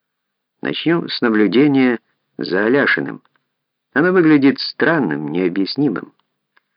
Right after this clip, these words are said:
Но если предположить, что между Аляшиным и организатором убийства его брата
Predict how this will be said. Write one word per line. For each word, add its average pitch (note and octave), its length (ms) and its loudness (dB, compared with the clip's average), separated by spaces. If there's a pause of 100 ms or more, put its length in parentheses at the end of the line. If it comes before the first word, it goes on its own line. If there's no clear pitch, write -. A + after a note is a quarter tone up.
(520)
Но D2+ 80 -6
если F#2+ 240 -2
предположить, B2 880 0 (1120)
что - 220 -4
между A#2+ 340 2
Аляшиным A#2 640 2
и - 140 -2
организатором G#2 840 0
убийства G#2 580 2
его G2+ 340 0
брата G#2 640 -2